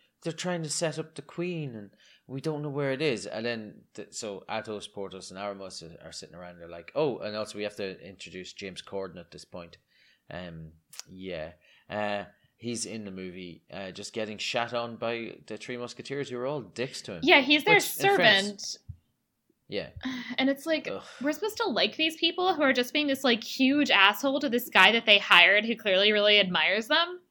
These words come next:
Speaker 1: Yeah, and I think it's just playing up the fact that James Corden is an unlikable dude.
Speaker 2: Oh, yeah, I mean, you
Speaker 1: Or
Speaker 2: know, not
Speaker 1: he's,
Speaker 2: that I
Speaker 1: he's gone past his
Speaker 2: especially
Speaker 1: welcome
Speaker 2: like
Speaker 1: or whatever,
Speaker 2: James
Speaker 1: but
Speaker 2: Corden, but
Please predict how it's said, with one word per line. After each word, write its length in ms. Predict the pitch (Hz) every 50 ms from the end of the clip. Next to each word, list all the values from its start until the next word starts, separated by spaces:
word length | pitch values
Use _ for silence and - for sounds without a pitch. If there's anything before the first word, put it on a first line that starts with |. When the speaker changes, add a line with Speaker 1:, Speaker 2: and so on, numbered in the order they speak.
| _ _ _ _ _ _ _ _ _ _ _ _ _ _ _ -
Speaker 1:
Yeah, 200 | 123 113 101 - -
and 180 | - 127 131 139
I 80 | 139
think 320 | 131 - 160 180 165 - 151
it's 160 | 135 - -
just 240 | - 143 139 - -
playing 280 | - 135 131 127 120
up 140 | 117 113 -
the 80 | - 98
fact 400 | - - 110 104 101 - _ -
that 280 | 92 90 - _ _ -
James 260 | - 104 98 92 -
Corden 400 | - - 101 98 95 92 92 90
is 140 | 85 85 90
an 140 | 92 82 - _ _ _ _ -
unlikable 960 | 90 101 107 104 101 95 95 95 107 110 - 110 98 110 110 107 104 101 101 98 _ _ _ _ _
dude. 380 | - 101 101 123 151 165 160 - - _ _ _ _ _ _ _ _ _ -
Speaker 2:
Oh, 160 | 427 480 403 302
yeah, 240 | 415 453 359 262 233 233
I 40 | 254
mean, 220 | 269 277 277 277
you 100 | 302 285
Speaker 1:
Or 60 | 247 240
Speaker 2:
know, 40 | 247
not 160 | 254 254 262
Speaker 1:
he's, 20 |
Speaker 2:
that 100 | - 262
I 140 | 254 240 226 220
Speaker 1:
he's 180 | 214 214 202
gone 200 | 247 240 233 214
past 300 | 202 233 233 214 214 -
his 100 | 269 254 247
Speaker 2:
especially 140 | - 294 262
Speaker 1:
welcome 120 | - - 208
Speaker 2:
like 180 | 208 220 220 -
Speaker 1:
or 40 |
whatever, 360 | 139 143 143 147 - 277 139 123
Speaker 2:
James 320 | - - 220 208 208 208
Speaker 1:
but 80 | 208 -
Speaker 2:
Corden, 520 | 262 262 226 185 165 156 147 175 202 208
but 400 | 190 190 180 180 165 180 196 -